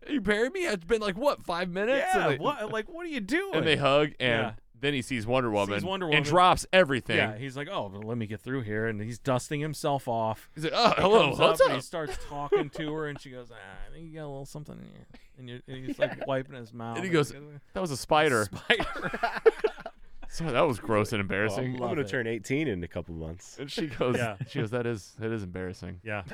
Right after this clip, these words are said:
Speaker 1: <laughs>
Speaker 2: Just, uh, stick to being a superhero, Billy.
Speaker 1: <laughs>
Speaker 3: Excuse me.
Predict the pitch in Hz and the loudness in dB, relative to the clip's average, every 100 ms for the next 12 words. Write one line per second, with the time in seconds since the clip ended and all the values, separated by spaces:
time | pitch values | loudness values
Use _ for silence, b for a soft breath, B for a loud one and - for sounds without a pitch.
0 | - 311 311 - 220 139 - - 156 147 | -12 -6 -4 -2 -4 -6 -8 -8 -6 -4
1 | 143 139 - 190 - 127 117 95 82 92 | -4 -6 -6 -8 -6 -6 -4 -6 -10 -12
2 | 87 87 87 80 80 85 85 - - - | -12 -12 -12 -12 -14 -14 -14 -16 -10 -8
3 | - - 294 220 196 190 _ _ B | -8 -8 -10 -8 -10 -10 _ _ B